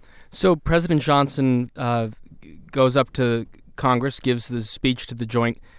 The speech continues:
uh, to the joint session to say it is now time to write this legislation into the books of law. And now let's get into, Todd Purdom,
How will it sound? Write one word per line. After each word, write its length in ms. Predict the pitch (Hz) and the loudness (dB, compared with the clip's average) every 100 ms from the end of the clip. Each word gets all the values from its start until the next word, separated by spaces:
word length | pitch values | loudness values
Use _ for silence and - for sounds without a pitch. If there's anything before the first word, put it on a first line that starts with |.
| - - | -20 -14
uh, 180 | 131 117 | -8 -8
to 140 | - 123 | -6 -4
the 40 | |
joint 260 | 120 123 117 | 2 2 2
session 440 | 120 117 143 123 | -2 0 0 -2
to 60 | 110 | -2
say 260 | - 113 | -2 0
it 60 | 113 | 0
is 160 | 107 | -2
now 160 | 117 113 | -2 -2
time 320 | - 120 113 | -2 -2 -2
to 80 | 113 | -2
write 220 | 113 113 | -2 -4
this 160 | 110 - | -6 -6
legislation 580 | 113 110 - 113 - 113 | -6 -6 -4 -4 -2 -2
into 160 | 110 | -2
the 80 | 101 | -4
books 260 | 107 117 - | -6 -6 -6
of 120 | 110 | -2
law. 220 | 113 117 | 2 2
And 120 | 131 | 2
now 180 | 170 262 | 2 2
let's 220 | 320 - | 2 0
get 160 | - 190 | 0 2
into, 460 | 185 175 175 160 147 | 2 0 0 0 0
Todd 260 | 165 147 | 0 2
Purdom, 320 | 147 139 131 | 2 2 2